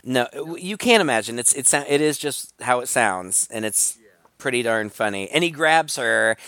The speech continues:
and he picks her up, and he starts running through the woods, as he did in the first one, and then he puts her down so that he can take off his bear costume and they can run together.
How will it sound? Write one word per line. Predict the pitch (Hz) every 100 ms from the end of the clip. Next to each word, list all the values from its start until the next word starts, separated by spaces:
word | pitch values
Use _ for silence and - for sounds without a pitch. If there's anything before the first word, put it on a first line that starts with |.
| - -
and | 123
he | 123
picks | 160 156
her | 143
up, | 127 127
and |
he | 120
starts | - 123 120
running | 117 120
through | 110 123
the | 113
woods, | 104 101 104 104 - - _ - -
as | 101 98 104
he | 110
did | 110 113
in | 120
the | 110
first | 101 98 104
one, | 101 101
and | 110 110
then | 110
he | 110
puts | - 156
her | 151
down | 131 117 117
so | 113
that | 107 -
he | 117
can | 117
take | 117 117
off | 117 110
his | 110
bear | 113 113
costume | 113 107 - 110
and | 107
they | 104
can | 110
run | 107 107 104
together. | 110 117 107